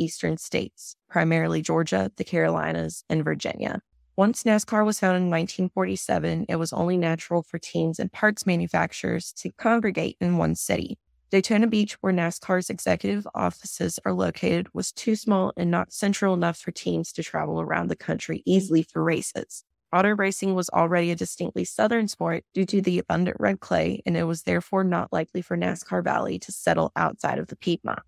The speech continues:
Charlotte is directly in the center of the eastern seaboard, equidistant between New York City and Miami, and houses fifty-three percent of the nation's population within six hundred and fifty miles.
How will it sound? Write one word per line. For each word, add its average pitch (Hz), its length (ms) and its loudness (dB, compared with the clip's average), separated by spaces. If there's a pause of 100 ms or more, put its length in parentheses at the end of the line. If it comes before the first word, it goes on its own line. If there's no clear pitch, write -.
(300)
Charlotte 220 360 4
is 233 120 -4
directly 190 480 2
in 190 100 2
the 180 60 0
center 175 260 0
of - 160 -2
the - 160 -8
eastern 202 320 0
seaboard, 165 540 -2 (140)
equidistant 196 680 2
between 175 360 0
New 170 100 2
York 190 260 0
City 175 320 -2
and 185 120 2
Miami, 180 560 -2 (200)
and 196 140 0
houses 190 360 0
fifty-three 202 520 0
percent 185 360 0
of 170 80 -2
the - 80 -4
nation's 170 420 0
population 165 680 0
within 160 300 -2
six - 360 -6
hundred 160 300 2
and 160 180 -2
fifty - 280 -6
miles. - 480 -4